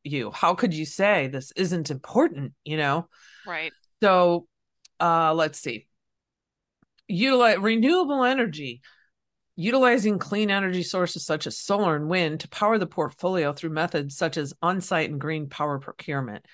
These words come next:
Speaker 1: Clean energy reduces G H G emissions and can help Flagstar meet its E S G goals.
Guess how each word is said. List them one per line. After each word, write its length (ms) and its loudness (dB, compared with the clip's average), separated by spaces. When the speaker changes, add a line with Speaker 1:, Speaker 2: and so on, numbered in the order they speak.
Speaker 1:
Clean 420 0
energy 480 0
reduces 800 -4
G 280 -2
H 200 -4
G 160 -4
emissions 520 -4
and 200 -2
can 160 -6
help 320 -6
Flagstar 580 -2
meet 220 -4
its 260 -10
E 140 0
S 140 -4
G 200 -4
goals. 480 -4